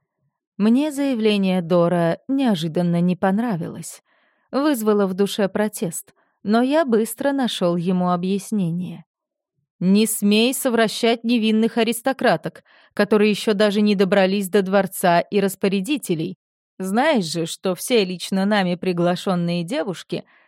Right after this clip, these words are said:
должны явиться на сезон в целости и сохранности. Если распорядители кого-то и завернут, это не должно случиться по нашей вине. «Да помню я, помню»,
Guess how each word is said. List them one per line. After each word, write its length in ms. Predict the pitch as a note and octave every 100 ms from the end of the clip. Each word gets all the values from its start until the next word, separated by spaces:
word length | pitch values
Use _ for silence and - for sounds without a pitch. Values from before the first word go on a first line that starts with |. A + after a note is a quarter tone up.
| _
должны 380 | G3 A3+ A#3 A#3
явиться 520 | A3+ G3 G3 G3 -
на 140 | F#3+ F#3
сезон 500 | - F#3 E3+ A3+ C#4
в 80 | -
целости 640 | - F#3+ F#3+ B3 - -
и 80 | C4+
сохранности. 960 | - C#4 - F3+ E3 E3+ E3+ - - F3+ _ _ _ _
Если 380 | G3 A#3 A#3 G#3+
распорядители 800 | G3 G3 G#3 G3+ G3+ G#3 - F#3
кого-то 420 | F#3 F#3+ F#3 F#3
и 100 | F#3
завернут, 680 | F3 F#3 F#3 G3+ E4 - - _ _ -
это 220 | A3+ E4
не 100 | E4
должно 460 | B3 G#3+ G3 G#3+
случиться 640 | C4+ - G#3 - G3 - G3
по 160 | G3
нашей 400 | F#3+ F3 D#3 F3
вине. 440 | D#3+ D#3+ E3 E3+ E3+ _ _ _ _ _ _ _
«Да 260 | - D#3+ A3+
помню 720 | B3 - E4 G4+ E4+ E3+ D#3+
я, 200 | D#3 D#3
помню», 580 | D#3 - D4 D#3 E3